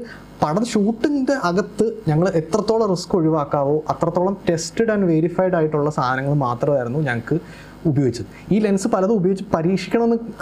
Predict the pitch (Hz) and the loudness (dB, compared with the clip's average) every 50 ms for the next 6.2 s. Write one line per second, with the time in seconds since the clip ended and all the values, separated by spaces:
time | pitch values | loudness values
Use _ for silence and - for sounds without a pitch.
0 | 151 160 196 226 277 277 262 285 233 160 131 120 110 107 110 160 233 226 - - | -2 0 2 2 2 2 2 2 2 2 0 0 -2 0 0 -2 -2 -2 -2 -4
1 | 139 - - - - 170 175 175 - 131 135 139 147 139 135 139 147 143 127 - | -2 -2 -2 -2 0 -2 -2 0 -2 0 0 0 0 0 0 0 0 -2 -2 -2
2 | 139 143 139 147 226 - - 143 123 110 104 101 98 92 95 95 90 - - - | -2 -2 0 0 0 0 0 0 -2 0 -2 -4 -4 -6 -8 -10 -12 -14 -16 -20
3 | - - - - - 156 165 180 214 226 208 202 233 233 233 220 254 262 202 202 | -18 -18 -16 -14 -6 -2 -2 0 0 0 2 2 2 2 2 0 0 0 0 0
4 | 190 196 202 220 233 220 214 185 - - 220 202 202 185 175 165 160 190 190 160 | 2 2 2 2 0 2 0 -2 0 0 0 0 2 2 0 0 0 -2 0 0
5 | 151 143 - - 226 190 190 190 185 190 190 185 180 180 165 139 143 170 175 - | 0 -2 -2 -2 -2 0 2 2 2 2 2 2 2 2 2 2 0 0 0 0
6 | 226 190 156 | 0 2 2